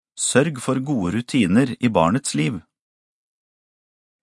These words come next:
Det er fint om barnet kan fortsette å bo samme sted og ha samme timeplan som før,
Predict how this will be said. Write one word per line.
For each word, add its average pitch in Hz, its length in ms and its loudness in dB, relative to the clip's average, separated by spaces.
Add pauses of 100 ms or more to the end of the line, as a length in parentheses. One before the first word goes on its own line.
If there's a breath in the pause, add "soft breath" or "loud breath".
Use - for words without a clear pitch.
(120)
Det 98 80 4
er 113 80 4
fint 170 440 0
om 127 160 6
barnet 92 320 6
kan 123 160 2
fortsette - 520 -2
å 143 80 -2
bo 110 200 -2
samme 104 320 2
sted 156 440 2 (240)
og 147 100 2
ha 165 60 2
samme 107 320 4
timeplan 92 560 0
som 143 160 0
før, 147 240 4